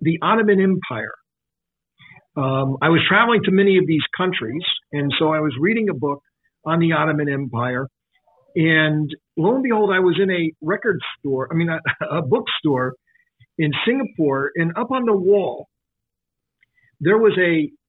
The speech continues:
period map from the early eighteen hundreds of the Ottoman Empire.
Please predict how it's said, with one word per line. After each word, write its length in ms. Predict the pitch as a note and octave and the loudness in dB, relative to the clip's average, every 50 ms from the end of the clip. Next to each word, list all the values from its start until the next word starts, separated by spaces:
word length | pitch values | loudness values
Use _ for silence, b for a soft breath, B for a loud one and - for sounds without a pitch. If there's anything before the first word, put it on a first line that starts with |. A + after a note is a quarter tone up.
| - - | -8 -4
period 480 | A3 B3 B3+ B3 A3+ G#3 F3+ E3+ E3+ - | -2 0 0 2 2 2 0 0 -4 -8
map 300 | E3 E3 D#3 C3+ C#3+ D#3 _ _ _ _ | -4 -4 -4 -4 -6 -10 _ _ _ _
from 140 | - D#3+ D3+ | -6 -4 -4
the 120 | D3 C#3+ C#3+ | -4 -2 0
early 240 | E3 F#3 G3 G3 F3+ | 0 2 2 2 2
eighteen 360 | F3 F3+ F3+ - - E3+ E3+ | 0 0 -2 -4 -4 -2 -2
hundreds 580 | D#3+ - - D#3 D3+ C3 G#2 E2+ - - C3 - - - - - - _ _ _ _ _ _ _ _ _ _ _ - | -2 -2 -4 -6 -6 -6 -8 -10 -12 -12 -14 -16 -18 -16 -14 -14 -14 _ _ _ _ _ _ _ _ _ _ _ -4
of 180 | D#3+ D#3+ C#3+ | -4 -4 -2
the 200 | C3 E3 E3+ D#3+ - | 0 0 0 0 0
Ottoman 400 | D3 E3 E3+ F3 F3+ F#3+ F#3 F#3+ | 0 0 0 2 2 0 2 2
Empire. 400 | A3+ C4+ A#3 - - G#2 G#2 | 0 0 -2 -6 -8 -10 -10